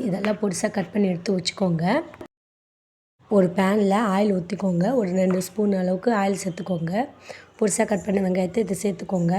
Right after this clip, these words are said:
இதுல ஒரே ஒரு வெங்காயத்தை நான் ஆட் பண்ணியிருக்கேன். கொஞ்சம் வாசத்துக்காக கஸ்தூரி மெத்தி சேர்த்துக்கிறேன். பொடிசா கட் பண்ணி வச்ச கேரட்டு, பீன்ஸு சேர்த்துக்கிறேன். இந்த காய் நல்லா வதங்குறதுக்கு தேவையான அளவுக்கு சால்ட் சேர்த்துக்கிறேன். நல்லா அதை வதக்கி விட்டுக்கோங்க. ஒரு ஸ்பூன் அளவுக்கு இஞ்சி பூண்டு பேஸ்ட்டு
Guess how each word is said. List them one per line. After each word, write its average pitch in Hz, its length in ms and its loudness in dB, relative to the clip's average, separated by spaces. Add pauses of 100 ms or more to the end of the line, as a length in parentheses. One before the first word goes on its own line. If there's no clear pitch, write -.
இதுல 196 240 0
ஒரே 196 220 2
ஒரு 185 160 2
வெங்காயத்தை 185 360 0
நான் 190 120 -2
ஆட் 175 120 -10
பண்ணியிருக்கேன். 175 480 -2 (340)
கொஞ்சம் 202 280 6
வாசத்துக்காக 185 680 2
கஸ்தூரி 196 380 2
மெத்தி 175 260 0
சேர்த்துக்கிறேன். 180 560 2 (300)
பொடிசா 202 360 2
கட் 185 160 0
பண்ணி 196 200 4
வச்ச 202 220 0 (100)
கேரட்டு, 180 400 2
பீன்ஸு 180 380 -4
சேர்த்துக்கிறேன். 180 560 -2 (320)
இந்த 196 120 2 (100)
காய் 208 240 4
நல்லா 190 260 2
வதங்குறதுக்கு 185 640 0 (100)
தேவையான 185 400 2
அளவுக்கு 170 320 0
சால்ட் 180 360 -2
சேர்த்துக்கிறேன். 175 520 -2 (520)
நல்லா 185 280 4
அதை 185 160 2
வதக்கி 185 280 -2
விட்டுக்கோங்க. 175 480 0 (880)
ஒரு 208 160 8
ஸ்பூன் 214 340 4
அளவுக்கு 170 380 4
இஞ்சி 196 240 4
பூண்டு 185 280 2
பேஸ்ட்டு 180 260 0